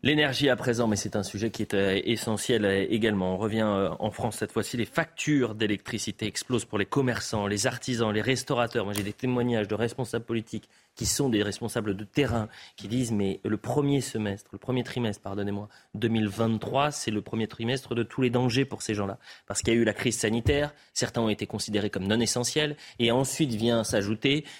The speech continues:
la crise de l'énergie avec des factures qui, euh, grimpent. Ça peut être multiplié par quatre, et parfois des situations qui sont à peine croyables,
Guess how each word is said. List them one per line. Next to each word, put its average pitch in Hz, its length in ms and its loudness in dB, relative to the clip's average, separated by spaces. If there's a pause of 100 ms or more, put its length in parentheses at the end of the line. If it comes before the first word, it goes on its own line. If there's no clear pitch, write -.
la 113 100 0
crise 113 240 -2
de 110 80 2
l'énergie 123 500 4
avec 98 220 2
des 98 100 0
factures - 640 -2
qui, 123 320 0
euh, 95 140 2
grimpent. 127 380 2 (260)
Ça 107 140 -2
peut 110 100 0
être 101 140 0
multiplié 104 420 0
par 120 180 0
quatre, 175 320 0
et 127 80 -2
parfois 185 480 2 (280)
des 117 80 4
situations 120 520 0
qui - 120 -8
sont 98 200 -4
à 87 40 0
peine 131 260 0
croyables, 170 560 2